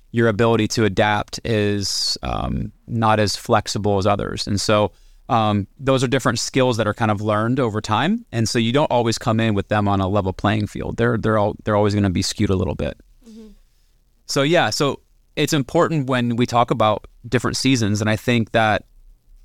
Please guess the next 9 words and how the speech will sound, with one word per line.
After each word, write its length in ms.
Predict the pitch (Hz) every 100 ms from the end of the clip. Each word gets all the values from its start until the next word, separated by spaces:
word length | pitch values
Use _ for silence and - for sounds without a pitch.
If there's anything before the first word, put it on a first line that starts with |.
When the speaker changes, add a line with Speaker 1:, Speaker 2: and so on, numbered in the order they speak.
| - - - - _ - -
Speaker 1:
if 140 | 123 -
we 60 |
kinda 160 | 120 120
look 160 | 113 107
at, 80 |
like, 120 | 101 95
a 40 |
farmer, 520 | - 110 98 85 117 - - -
right? 280 | 104 101